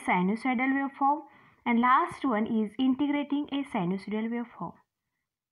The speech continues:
And the correct option is B. When we apply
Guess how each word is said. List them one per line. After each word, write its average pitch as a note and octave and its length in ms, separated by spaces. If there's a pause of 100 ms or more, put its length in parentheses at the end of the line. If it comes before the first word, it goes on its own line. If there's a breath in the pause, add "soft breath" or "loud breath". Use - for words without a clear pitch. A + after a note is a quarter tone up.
(1200)
And G3+ 140
the A3 60
correct D4+ 380
option B3 560
is F3+ 260 (420)
B. F#3+ 160 (800 loud breath)
When E4+ 180
we G4 240
apply A3+ 640